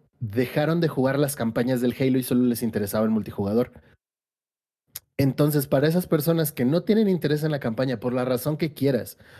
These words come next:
porque los fans hemos cambiado a través de los años, porque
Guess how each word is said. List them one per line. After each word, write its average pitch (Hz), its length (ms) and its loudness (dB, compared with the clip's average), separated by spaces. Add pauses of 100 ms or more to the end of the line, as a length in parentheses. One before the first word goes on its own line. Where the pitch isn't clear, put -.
(160)
porque 156 720 2
los 131 340 0
fans 156 340 -2
hemos 151 240 0
cambiado 131 420 0
a 165 80 0
través 160 280 0
de 156 100 0
los 151 160 0
años, 147 420 0
porque - 680 -4